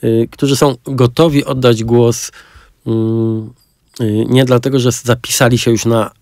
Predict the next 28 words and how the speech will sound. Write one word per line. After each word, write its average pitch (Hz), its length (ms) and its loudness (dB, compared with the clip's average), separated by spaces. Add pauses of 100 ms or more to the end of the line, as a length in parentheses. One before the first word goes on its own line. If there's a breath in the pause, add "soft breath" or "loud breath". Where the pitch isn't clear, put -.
na 113 180 -2
amen 113 340 2
do 107 80 2
jakiegoś 101 440 -2
plemienia 107 540 -2
politycznego. 73 720 -12 (1000 soft breath)
I, 127 520 2 (300)
i 123 240 0
którzy 123 360 0
nie 131 160 4
marzą 131 320 2
o 113 60 0
jakiejś 107 280 -2
szczególnie 104 880 -2 (260)
intensywnej 98 640 -2
rewolucji 117 800 0 (160)
czy - 160 -4
kontrrewolucji. 101 1000 0 (840 loud breath)
Mm, 107 540 -2 (140)
y, 113 420 -2 (260)
ale 127 160 4
mają 147 200 4
w 123 40 -4
sobie 135 180 0
tą 123 220 2
potrzebę 123 440 0
obywatelską 107 720 -2
zagłosowania. 78 800 -6